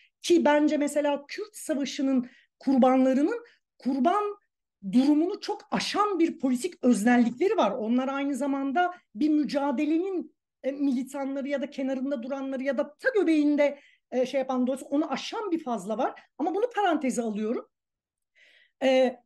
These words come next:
buna bakmasak da mesela faillere de biz daha az bakıyoruz. Bunun çeşitli politik gerekçeleri var.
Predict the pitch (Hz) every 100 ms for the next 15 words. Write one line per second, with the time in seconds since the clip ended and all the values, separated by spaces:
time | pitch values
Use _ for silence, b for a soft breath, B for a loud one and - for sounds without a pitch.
0 | _ _ 220 220 427 523 440 - - 359
1 | - 269 254 - 202 196 202 180 202 339
2 | - - 254 247 277 311 277 196 180 214
3 | 202 196 165 180 - 196 254 349 311 349
4 | 339 - - - - - 277 247 233 220
5 | 202 196 202 180 202 -